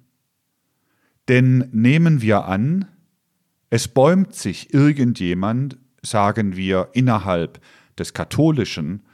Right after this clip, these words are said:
oder protestantischen Bekenntnisses auf gegen das, was Dogma genannt wird, dann wird es in der Regel so geschehen,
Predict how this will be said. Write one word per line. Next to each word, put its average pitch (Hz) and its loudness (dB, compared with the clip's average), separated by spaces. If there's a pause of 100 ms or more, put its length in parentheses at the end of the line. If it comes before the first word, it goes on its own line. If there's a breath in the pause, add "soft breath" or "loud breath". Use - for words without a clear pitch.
(320 soft breath)
oder 87 -4
protestantischen 82 -6
Bekenntnisses 85 -8 (420 soft breath)
auf 110 -4 (640)
gegen 107 -2
das, 139 0
was - -4 (160)
Dogma 131 2
genannt 76 -10
wird, 117 -10 (680)
dann 104 -2
wird 151 -2
es - -6
in 101 -8
der 87 -6
Regel 131 -2
so 92 -6
geschehen, 127 -6